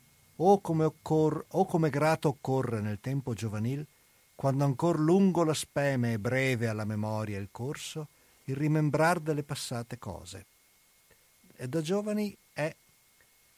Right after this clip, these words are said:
eh, bello ricordare, anche se la, la memoria è breve e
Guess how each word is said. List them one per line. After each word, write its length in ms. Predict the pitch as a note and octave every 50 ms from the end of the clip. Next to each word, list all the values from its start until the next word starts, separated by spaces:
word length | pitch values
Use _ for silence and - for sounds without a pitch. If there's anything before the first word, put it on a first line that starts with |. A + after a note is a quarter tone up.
| _ _ _ _ _ _ _ _
eh, 460 | - A#2+ A#2+ A#2 A#2 A#2 A#2 A#2 A#2
bello 600 | A#2 A#2 E3+ E3 E3+ F3+ F3+ F3+ F3+ F#3 F#3 - -
ricordare, 880 | - C3 C#3+ - - C3+ A#2 G#2 F#2+ F#2+ E2+ D2+ C#2+ D2+ E2+ F2+ F2+ - _ _ _ _ _ _ _ _ _ _ _
anche 320 | - C#3 D#3+ F3 E3 F#3+ F3
se 380 | - - - D#3 D3+ E3 D#3 - _ _ _ _ _ _ _ _ _ _ _ _ _ _ _ -
la, 800 | - A2+ A2 A2 G#2+ G#2 G2 G2 G2 F#2+ F#2 F#2 F#2 F#2 F#2 F2+ F2+ F2+ F2+ F2+ F2 F2+ F2+ F2+ G2
la 140 | G#2+ A#2 C3
memoria 560 | C#3+ D3 D3 D3 C#3+ C#3+ D3 D#3 D#3+ E3 D#3+
è 140 | - - A#2
breve 500 | A2+ B2+ B2 A2 G#2 G2 G2 B2+ D3+ - - _ _ _ _ _ _ _ _
e 220 | - D3+ D3+ -